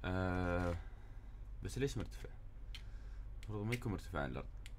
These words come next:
صح؟ المدن الحين شغالة، أوكي، عندي مشاكل، لكن مو بمشكلة.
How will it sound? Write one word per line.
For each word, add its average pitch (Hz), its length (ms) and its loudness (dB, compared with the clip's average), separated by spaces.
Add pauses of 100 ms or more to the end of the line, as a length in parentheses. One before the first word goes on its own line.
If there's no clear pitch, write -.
(1600)
صح؟ 117 200 2 (1300)
المدن 170 340 6
الحين 202 300 2
شغالة، 170 420 4
أوكي، - 380 2
عندي 123 220 2
مشاكل، 98 420 0
لكن 131 220 0
مو 104 80 4
بمشكلة. 73 400 -2